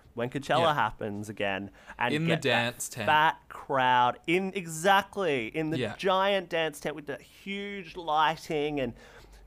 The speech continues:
Speaker 1: she deserves her renaissance moment,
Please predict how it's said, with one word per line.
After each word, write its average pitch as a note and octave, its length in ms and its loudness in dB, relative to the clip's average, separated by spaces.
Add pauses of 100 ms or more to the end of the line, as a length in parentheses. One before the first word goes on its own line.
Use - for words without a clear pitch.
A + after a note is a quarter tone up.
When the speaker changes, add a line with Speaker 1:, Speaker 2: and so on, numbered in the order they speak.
(100)
Speaker 1:
she - 200 0
deserves F3 600 2
her D3+ 460 2 (1300)
renaissance C#3 1500 0 (240)
moment, G#2+ 760 -4